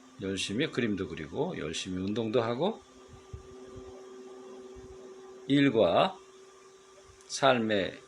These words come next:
균형도 이루면서 살겠다는 그런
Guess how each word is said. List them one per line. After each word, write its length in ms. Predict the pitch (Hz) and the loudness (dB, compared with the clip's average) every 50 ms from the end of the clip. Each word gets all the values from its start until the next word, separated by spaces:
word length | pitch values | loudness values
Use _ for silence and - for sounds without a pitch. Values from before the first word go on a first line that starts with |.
| - | -18
균형도 560 | - - 135 131 135 139 131 120 117 101 107 104 | -6 -2 2 4 6 6 6 6 4 2 2 2
이루면서 760 | 98 92 101 92 87 82 80 78 - 73 71 95 123 147 165 - - - - - - - - - - - - - - - - - - - - - - | 2 0 0 -2 -2 -4 -4 -6 -6 -4 -4 -4 -4 -4 -6 -10 -16 -20 -20 -20 -20 -20 -20 -20 -20 -20 -20 -20 -20 -20 -20 -20 -20 -20 -20 -16 -14
살겠다는 720 | - - - 147 143 139 135 135 135 139 127 135 139 123 | -10 0 2 2 4 6 4 4 4 4 4 4 4 2
그런 440 | 110 101 98 90 95 117 156 185 | 2 2 2 2 2 2 0 -2